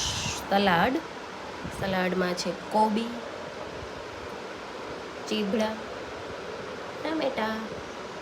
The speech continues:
સબ્જી છે ગલકાની. વાવ, ડિલિશિયસ, સુપર. છાશ છે, આ છે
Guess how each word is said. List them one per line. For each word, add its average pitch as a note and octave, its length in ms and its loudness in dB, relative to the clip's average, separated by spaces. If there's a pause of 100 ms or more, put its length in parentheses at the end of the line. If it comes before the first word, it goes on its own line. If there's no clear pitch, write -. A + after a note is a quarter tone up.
(1500)
સબ્જી G3+ 460 4
છે E3+ 400 -4
ગલકાની. G3+ 920 2
વાવ, G#3 600 2
ડિલિશિયસ, A3 1080 2 (500)
સુપર. - 320 -2 (2000)
છાશ A3 380 2
છે, A3+ 480 0
આ - 1500 -8
છે E3+ 440 2